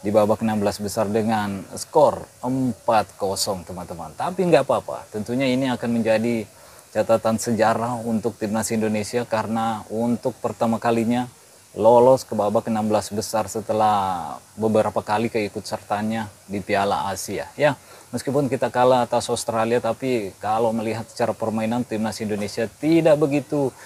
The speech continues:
jauh kalahnya secara permainan, teman-teman. Ya, gol-gol dari timnas Australia dicetak oleh Elkan Bagot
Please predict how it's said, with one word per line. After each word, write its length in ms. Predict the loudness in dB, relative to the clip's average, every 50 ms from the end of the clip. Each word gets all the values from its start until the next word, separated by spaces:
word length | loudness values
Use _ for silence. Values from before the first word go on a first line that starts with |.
| -20 -20 -20 -20 -12
jauh 480 | -6 -2 4 6 6 8 8 8 6 6
kalahnya 560 | 6 6 6 6 6 4 4 2 0 0 -2 -6 -8
secara 400 | -8 -6 -2 0 2 2 2 0
permainan, 560 | 0 -4 -2 0 0 -2 -2 -2 -4 -6 -6
teman-teman. 560 | -8 -6 -6 -6 -6 -6 -8 -8 -6 -8 -10 -12 -16 -20 -20 -20 -20 -20 -10 -2 4
Ya, 240 | 4 4 4 2 -4 -20 -18 -4 4
gol-gol 320 | 6 6 8 8 8 8 8
dari 400 | 6 6 6 4 4 4 2 0
timnas 400 | -2 -2 -2 0 0 0 0 0
Australia 560 | -2 -2 0 2 2 4 4 2 2 0 -2 -6 -16 -16 -10 -8
dicetak 400 | -6 -4 -2 -2 -2 -2 -2 -2 0
oleh 400 | 2 2 4 6 4 4 4 2 -6 -16 -20 -20 -20 -20 -18 -8
Elkan 400 | -2 0 0 0 0 0 2 4
Bagot 320 | 4 4 6 6 4 4